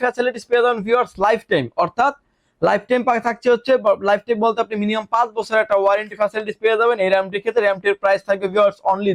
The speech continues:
দুই হাজার টাকা। এবং একটা ব্ল্যাক কালার একটা হিটসিন থাকা হয়েছে, যাতে আর, রাখা হয়েছে যাতে আপনার লং টাইম যখন একটা পিসি রান করবে কোনো হিটিং ইস্যু থাকবে না। এই প্যাকেজের সাথে আমরা এসএসডি স্টোরেজ হিসেবে রেখেছি,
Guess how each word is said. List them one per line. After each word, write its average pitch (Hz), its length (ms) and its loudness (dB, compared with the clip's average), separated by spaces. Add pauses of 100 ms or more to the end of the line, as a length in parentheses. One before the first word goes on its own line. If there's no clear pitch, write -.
দুই 202 160 2
হাজার 214 180 0 (100)
টাকা। 175 180 -2 (460)
এবং 165 220 0
একটা 196 120 0 (100)
ব্ল্যাক 180 300 0
কালার 202 260 4
একটা 196 180 -2
হিটসিন 208 320 -2 (100)
থাকা 190 220 -2
হয়েছে, 202 280 0
যাতে 180 260 0
আর, 170 60 2 (180)
রাখা 175 240 -2
হয়েছে 190 300 0
যাতে 185 240 0
আপনার 190 240 0 (380)
লং 170 280 2 (240)
টাইম 226 180 2 (160)
যখন 180 240 0
একটা 190 160 -4
পিসি 185 160 -4
রান 185 180 0 (100)
করবে 214 260 0
কোনো 180 180 -2
হিটিং 185 240 0
ইস্যু 196 200 -2
থাকবে 175 280 -2
না। 110 60 -2 (540)
এই 247 220 2
প্যাকেজের 269 380 0
সাথে 262 240 2
আমরা 254 140 0 (140)
এসএসডি 254 460 -2 (180)
স্টোরেজ 269 540 0
হিসেবে 240 280 0
রেখেছি, 226 280 -2